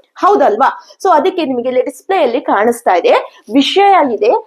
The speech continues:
ಪ್ರಶ್ನೆಗಳ ಸಂಖ್ಯೆ ಇದೆ, ಒಟ್ಟು ಅಂಕಗಳಿದೆ. So ಈ ವಿಷಯದಲ್ಲಿ ಲ್ಯಾಂಗ್ವೇಜ್ ಫಸ್ಟ್ ಬರುತ್ತೆ, ಭಾಷೆ, ಮೊದಲ ಭಾಷೆ ಯಾವುದು? ಅದಕ್ಕೆ ಮೂವತ್ತು ಬಹು ಆಯ್ಕೆಯ ಪ್ರಶ್ನೆಗಳಿದೆ, ಮೂವತ್ತು ಅಂಕಗಳಿದೆ. ಎಂ ಸಿ ಕ್ಯೂ ಮಾದರಿಯದ್ದು ಅಂತ ನಿಮಗೆ ಗೊತ್ತು, ನೂರ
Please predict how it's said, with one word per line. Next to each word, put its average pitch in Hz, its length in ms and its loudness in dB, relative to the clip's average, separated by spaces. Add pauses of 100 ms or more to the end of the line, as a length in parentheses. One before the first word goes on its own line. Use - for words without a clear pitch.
(100)
ಪ್ರಶ್ನೆಗಳ 311 520 0
ಸಂಖ್ಯೆ 320 520 0
ಇದೆ, 254 460 0 (120)
ಒಟ್ಟು 254 300 0
ಅಂಕಗಳಿದೆ. 214 920 0 (640)
So 339 80 4
ಈ 320 100 2
ವಿಷಯದಲ್ಲಿ 320 840 0 (140)
ಲ್ಯಾಂಗ್ವೇಜ್ 403 580 0
ಫಸ್ಟ್ 247 360 -4
ಬರುತ್ತೆ, 185 300 0
ಭಾಷೆ, 247 520 -2
ಮೊದಲ 240 360 2
ಭಾಷೆ 208 420 -2
ಯಾವುದು? 202 500 0 (280)
ಅದಕ್ಕೆ 330 640 0
ಮೂವತ್ತು 392 840 0 (360)
ಬಹು 262 260 0
ಆಯ್ಕೆಯ 269 520 0 (220)
ಪ್ರಶ್ನೆಗಳಿದೆ, 294 760 0
ಮೂವತ್ತು 226 580 0
ಅಂಕಗಳಿದೆ. 202 800 -2
ಎಂ 247 300 0
ಸಿ 359 160 -2
ಕ್ಯೂ 381 200 0
ಮಾದರಿಯದ್ದು 202 760 0
ಅಂತ 220 280 -2
ನಿಮಗೆ 311 240 0
ಗೊತ್ತು, 494 640 -4
ನೂರ 285 240 2